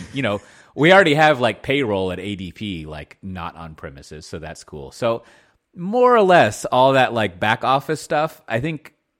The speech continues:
is part of cloud. That's all running in the cloud. Like, you, so,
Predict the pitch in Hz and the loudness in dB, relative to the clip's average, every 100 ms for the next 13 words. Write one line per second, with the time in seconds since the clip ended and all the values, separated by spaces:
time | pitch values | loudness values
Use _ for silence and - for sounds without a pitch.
0 | _ _ 110 104 90 - - _ - 120 | _ _ -8 -6 -8 -14 -20 _ -6 -2
1 | 104 - 90 76 _ _ _ - 90 71 | -2 -2 -10 -12 _ _ _ -16 -12 -12
2 | 60 - 110 - 120 98 92 85 78 67 | -14 -10 -8 0 0 0 -4 -6 -12 -18
3 | - 69 58 - _ _ 76 - 92 - | -18 -18 -18 -20 _ _ -20 -18 -18 -20
4 | - 95 | -10 -10